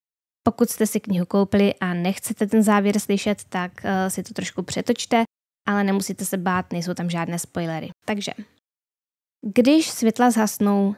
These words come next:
není všechno tak, jak se zdá. Co když se příště, až zavřete oči, stane vaše tělo loutkou nevědomé mysli a bude se pohybovat ve světě, kde se hranice mezi snem a realitou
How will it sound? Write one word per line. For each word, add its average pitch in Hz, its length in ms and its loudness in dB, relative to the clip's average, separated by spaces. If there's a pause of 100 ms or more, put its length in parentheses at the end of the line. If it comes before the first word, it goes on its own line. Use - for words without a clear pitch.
není 220 280 6
všechno 214 480 -2 (120)
tak, 185 200 -4 (200)
jak 180 220 -8
se 185 200 -6
zdá. 175 480 -6 (600)
Co 269 120 2
když 277 220 2
se - 140 2
příště, - 500 -4
až 190 160 0
zavřete 208 400 -2
oči, 175 400 -4
stane 214 320 -2
vaše 220 260 -2
tělo 247 280 4
loutkou 226 420 4
nevědomé 240 600 4
mysli 247 500 2 (300)
a 208 140 0
bude 208 260 2
se 262 140 0
pohybovat 220 540 2
ve 208 140 0
světě, 180 420 -4
kde 180 160 -6
se 226 140 -2
hranice 220 580 2
mezi 254 260 4
snem 208 560 0 (140)
a 240 120 2
realitou 202 680 0